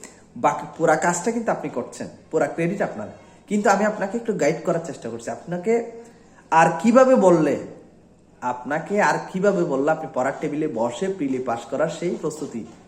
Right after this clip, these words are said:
সম্পন্ন করবেন। প্লিজ, আপনাদের কাছে, আহ, রিকোয়েস্ট থাকবে,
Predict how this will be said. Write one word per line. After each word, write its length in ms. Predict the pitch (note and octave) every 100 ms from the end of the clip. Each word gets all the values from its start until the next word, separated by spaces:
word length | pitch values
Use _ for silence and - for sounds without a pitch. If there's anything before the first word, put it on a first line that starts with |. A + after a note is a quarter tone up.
| _ _ -
সম্পন্ন 400 | D3+ B2 B2 A2
করবেন। 240 | F2+ F2+ E2+ - - _
প্লিজ, 380 | - F3 E3+ - - - - _ - _
আপনাদের 340 | - - B2+ D3+
কাছে, 300 | D#3 F#3 B3+ - - - - _ _ -
আহ, 280 | G2+ G2+ G2+
রিকোয়েস্ট 400 | D#3+ A#3+ A#3+ -
থাকবে, 340 | E3+ G#2+ G2